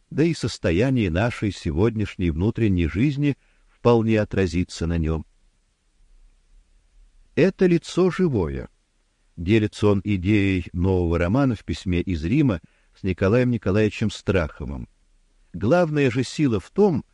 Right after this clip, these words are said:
что все его жизненные соки, смелость, буйство пошли на рулетку. Он игрок, и непростой игрок, так же, как скупой рыцарь Пушкина не просто скупец, он поэт в своем роде.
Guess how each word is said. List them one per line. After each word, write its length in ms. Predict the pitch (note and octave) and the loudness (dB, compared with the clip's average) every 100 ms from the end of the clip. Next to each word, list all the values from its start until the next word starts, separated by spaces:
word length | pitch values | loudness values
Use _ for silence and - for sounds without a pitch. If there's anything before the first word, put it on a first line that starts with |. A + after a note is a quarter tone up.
| _ _ _ _ | _ _ _ _
что 280 | - - C#3 | -8 -2 -2
все 300 | - E3+ D#3+ | 0 2 4
его 180 | C3+ A#2 | 2 0
жизненные 560 | D3 C#3 B2 A2+ G#2 | 0 0 0 2 2
соки, 440 | G2+ - E3+ D#3 - | 0 0 0 0 -4
смелость, 760 | - F2+ B2+ E3 E2 - - - | -8 2 4 4 2 -4 -14 -4
буйство 580 | G3 G#3+ - - F2 - _ _ _ - | -2 -2 -2 -2 -2 -2 _ _ _ -2
пошли 480 | E2+ - G#2+ D#3 - | -2 0 0 0 0
на 180 | F#2 C3+ | 0 0
рулетку. 560 | C3 A2+ - - _ _ _ _ _ - | 2 0 0 -6 _ _ _ _ _ 0
Он 260 | C#3+ E3+ - | 2 2 0
игрок, 480 | D#3+ D3 E3 C3+ - _ _ _ _ - | -2 0 2 0 -2 _ _ _ _ -2
и 100 | A#2 | 2
непростой 720 | D#3+ D#3+ D#3+ - C3+ D3 F3 | 2 0 -2 -2 -2 0 0
игрок, 680 | F#3 D#3 D#3+ A2 - _ _ _ _ _ _ _ - | -2 -2 2 0 -2 _ _ _ _ _ _ _ 0
так 260 | C3 A#2+ | 2 0
же, 140 | G2+ G#2 | -2 -2
как 220 | A2+ - | -2 -2
скупой 500 | - G#2+ G2 A#2+ A2+ | -8 -8 -2 0 2
рыцарь 340 | A#2 - A2 | 0 0 -2
Пушкина 560 | - C3+ B2+ - C3 B2+ | 0 -2 -2 0 0 2
не 140 | C3 | 0
просто 640 | - F#2+ G#2+ - - A2+ - | 0 0 0 0 0 2 0
скупец, 880 | - - B2 - F#2 C2+ - - - _ _ _ _ | -10 -10 -8 0 0 -2 -8 -20 -20 _ _ _ _
он 240 | F#2 G#2+ G2+ | 2 2 2
поэт 540 | - E2+ D#2+ E3 D3 | -2 0 4 4 2
в 100 | - | -4
своем 340 | - E2+ D#2 D2+ | -6 -2 -2 -2
роде. 360 | D#2 C#2 - | -2 -4 -12